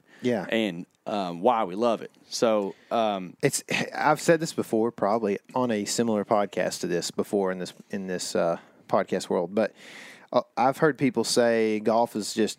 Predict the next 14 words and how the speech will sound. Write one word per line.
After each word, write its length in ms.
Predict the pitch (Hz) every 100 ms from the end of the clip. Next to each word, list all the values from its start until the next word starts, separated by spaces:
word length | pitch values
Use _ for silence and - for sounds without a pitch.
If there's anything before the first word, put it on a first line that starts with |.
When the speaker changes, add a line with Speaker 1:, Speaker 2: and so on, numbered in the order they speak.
| _
Speaker 1:
hitting 300 | - 123 110
a 60 | 101
ball 260 | 110 107
in 80 | 107
a 60 | 104
little 200 | 113 98
hole, 320 | 104 85 - - _ -
right? 260 | 101 104 - _ 101
Speaker 2:
Mm-hmm. 340 | 92 90 82
Speaker 1:
You 80 | 156
can 60 | 139
make 160 | 85
anything 420 | 120 120 - - -
that. 260 | - -